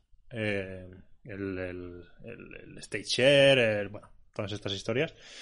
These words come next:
Y, y quizás una de las cosas que más se pudo extraer o que más nos pueden interesar son que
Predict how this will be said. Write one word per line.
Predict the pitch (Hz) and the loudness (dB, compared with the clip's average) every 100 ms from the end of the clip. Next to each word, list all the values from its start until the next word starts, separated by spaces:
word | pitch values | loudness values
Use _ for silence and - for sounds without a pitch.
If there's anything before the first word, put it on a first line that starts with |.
| - - - - | -16 -14 -12 0
Y, | 123 117 117 113 110 107 104 104 101 98 - - - - _ _ _ _ _ | 4 6 6 6 6 4 4 2 0 -4 -8 -20 -20 -20 _ _ _ _ _
y | - 131 123 120 117 113 | 2 6 8 6 4 0
quizás | 113 131 147 | 0 2 4
una | 175 | 6
de | 170 | 6
las | 156 | 4
cosas | 156 156 - | 4 2 0
que | - 135 | 2 4
más | 131 139 143 | 6 4 4
se | - - - 117 | 2 2 2 2
pudo | 123 135 127 | 6 6 6
extraer | 113 127 120 131 127 | 4 6 8 10 8
o | 120 | 4
que | 113 110 107 107 104 - _ | 6 6 6 2 -4 -12 _
más | 120 127 | 0 0
nos | 131 - | 0 2
pueden | 131 123 | 2 2
interesar | 117 110 110 123 131 151 - - - - - _ | 2 2 2 2 2 0 -14 -20 -20 -20 -20 _
son | - - 127 131 131 127 120 113 107 98 - _ _ - - - - | -10 0 4 4 2 0 0 0 0 -4 -10 _ _ -20 -20 -14 2
que | 120 117 117 120 | 6 8 6 4